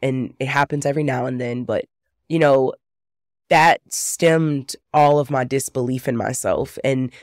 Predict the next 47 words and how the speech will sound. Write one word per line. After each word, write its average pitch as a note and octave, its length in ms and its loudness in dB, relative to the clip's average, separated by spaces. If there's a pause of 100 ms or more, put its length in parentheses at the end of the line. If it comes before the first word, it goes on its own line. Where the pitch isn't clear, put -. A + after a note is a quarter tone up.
(140)
also C3+ 520 4
my C#3 160 4
belief D#4+ 480 2
in D3+ 140 4
myself. C3 580 2
So D3+ 280 4
it C3+ 100 4
made D3+ 260 2
me D3 140 0
feel C#3+ 200 0
like, C3 220 0
one, D#3+ 440 4
I - 40 -6
have D3 120 -8
to C#3 80 -4
run C#3 180 0
away C3 160 2
from D3+ 180 -8
this C#3+ 140 -6
small C3+ 260 -4
town. D3 380 -2 (880)
I C#3 60 -2
have C#3+ 220 0
to, D3+ 160 -4
like, D3 220 0
I, C#3 160 4
I D3 120 4
messed D3+ 300 0
up D3 140 -2
their C#3+ 160 2
life, C3+ 540 -4 (420)
and C#3+ 500 2 (280)
I D3+ 60 0
don't D3 180 2
know D3 100 2
how C3+ 140 -2
to B2+ 80 0
fix - 260 -6
that F3 220 0
because D3 300 -4 (280)
they C#3+ 80 -4
got - 160 4
persecute-, - 680 -2
prosecuted. D#3 720 0 (440)
The D3 140 2
woman D3+ 500 4 (120)
who C#3+ 240 -2